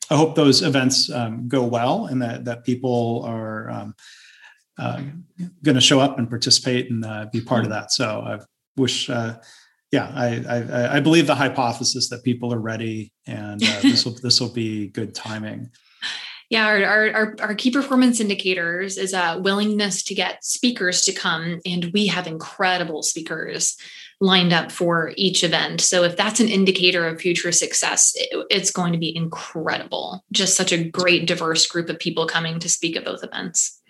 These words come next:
Speaker 1: Have, have you made any announcements about that, or can, do, do you wanna drop any names of, uh, who those speakers are?
Speaker 2: Oh, goodness. Yes. In, uh, Tulsa, we have Jason Ketchum from One Gas, Sarah Gallagher from Persimmon.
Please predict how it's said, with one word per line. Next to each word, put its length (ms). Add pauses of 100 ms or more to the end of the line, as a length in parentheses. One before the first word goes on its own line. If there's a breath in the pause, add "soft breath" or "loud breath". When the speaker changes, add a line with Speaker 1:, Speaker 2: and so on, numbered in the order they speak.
(140)
Speaker 1:
Have, 180
have 160
you 80
made 180
any 260
announcements 520
about 260
that, 240
or 120
can, 320
do, 220
do 180
you 160
wanna 180
drop 300
any 140
names 520
of, 340
uh, 280 (260)
who 100
those 200
speakers 400
are? 340 (400)
Speaker 2:
Oh, 60
goodness. 520
Yes. 640
In, 320
uh, 260
Tulsa, 720
we 140
have 400
Jason 420
Ketchum 420
from 260
One 240
Gas, 640 (380 loud breath)
Sarah 280
Gallagher 480
from 300
Persimmon. 1000